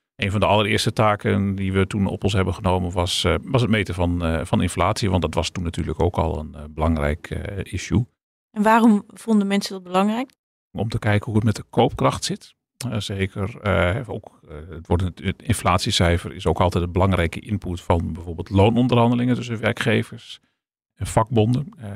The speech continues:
Speaker 1: dat zal toen niet anders geweest zijn. En als je, eh, je beroept op het feit dat de arbeider minder te besteden heeft omdat de prijzen zo zijn gestegen, dan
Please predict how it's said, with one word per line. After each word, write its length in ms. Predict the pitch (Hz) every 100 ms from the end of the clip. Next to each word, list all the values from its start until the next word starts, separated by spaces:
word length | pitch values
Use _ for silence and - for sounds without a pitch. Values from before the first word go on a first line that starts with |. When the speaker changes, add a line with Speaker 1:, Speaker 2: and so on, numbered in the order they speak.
| 98 95
Speaker 1:
dat 160 | 90
zal 220 | - 90 -
toen 200 | 120 101
niet 180 | 110
anders 280 | 104 117 120
geweest 360 | - 107 117 -
zijn. 380 | 104 123 196 - - _ _ _
En 300 | 104 95 95
als 200 | 92 -
je, 420 | 90 85 85 82 87
eh, 80 | 95 101 123 196 - _ _ _
je 140 | 113 98
beroept 380 | 98 113 -
op 100 | 98
het 100 | -
feit 400 | - 107 95 -
dat 120 | - 87
de 80 |
arbeider 360 | 95 107 101 101
minder 200 | 101 107
te 100 | 113
besteden 420 | - 113 110 104
heeft 380 | 95 95 98 -
omdat 280 | - 107 95
de 80 | 101
prijzen 380 | - 113 113
zo 160 | - 92
zijn 220 | 95 85
gestegen, 480 | 90 - 85 90 98
dan 180 | 98